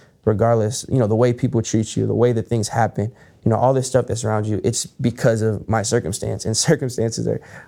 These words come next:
are, are, are always up in the air. You know, you have to earn that right to, to, to do all that stuff. So I don't take it as, "Oh, I'm, I'm treated like this now. Oh, that's who I am." Or like, "Oh, I'm, I'm, I'm getting this, I'm getting this benefit. I'm getting,"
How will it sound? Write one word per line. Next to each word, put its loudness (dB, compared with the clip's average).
are, 2
are, 2
are 4
always 4
up 2
in -2
the 2
air. 2
You -2
know, 2
you 4
have 0
to 2
earn 2
that 0
right 0
to, -4
to, -4
to 2
do 2
all 2
that 0
stuff. 0
So -2
I 4
don't 0
take 2
it 2
as, 0
"Oh, 2
I'm, -2
I'm 0
treated 2
like 0
this -2
now. 0
Oh, 2
that's -2
who -4
I -4
am." -12
Or -2
like, -2
"Oh, 0
I'm, -2
I'm, -2
I'm 0
getting 0
this, 0
I'm 2
getting 0
this 2
benefit. 0
I'm 0
getting," 0